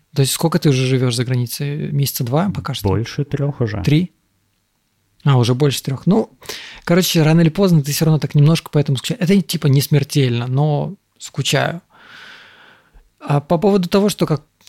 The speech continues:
Speaker 1: не зна-, я не знаю, не изменилось никак. Ну, то есть моя жизнь изменилась не за, за, не за этот месяц. Моя жизнь изменилась за,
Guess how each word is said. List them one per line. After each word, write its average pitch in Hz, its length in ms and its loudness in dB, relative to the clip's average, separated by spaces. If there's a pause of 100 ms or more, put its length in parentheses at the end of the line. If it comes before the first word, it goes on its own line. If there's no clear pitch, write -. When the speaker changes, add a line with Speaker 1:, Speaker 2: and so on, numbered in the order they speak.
Speaker 1:
не 151 180 4
зна-, 185 100 4
я 185 140 6
не 196 100 6
знаю, 196 300 4
не 160 200 6
изменилось 208 400 6
никак. 156 240 0
Ну, 165 220 4
то 160 80 2
есть - 220 0
моя 170 280 2
жизнь 165 240 4
изменилась 156 440 4
не 139 80 4
за, 139 140 2
за, 143 120 2
не 139 140 4
за 143 80 4
этот 131 200 -2
месяц. - 380 0
Моя 139 160 2
жизнь 143 200 0
изменилась 131 400 2
за, 123 340 -2